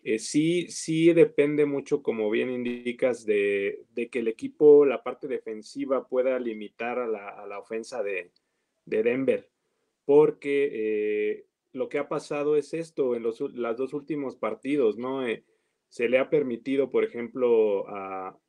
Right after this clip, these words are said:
con San Diego se fueron abajo muy temprano, un veinticuatro cero, que para regresar, pues, era muy complicado, ¿no? La verdad, estuvo muy difícil. Y con San Francisco,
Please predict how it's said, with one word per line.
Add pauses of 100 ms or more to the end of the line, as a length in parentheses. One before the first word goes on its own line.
con
San
Diego
se
fueron
abajo
muy
temprano,
un
veinticuatro
cero,
que
para
regresar, (480)
pues,
era
muy
complicado,
¿no?
La
verdad,
estuvo
muy
difícil. (720)
Y
con
San
Francisco,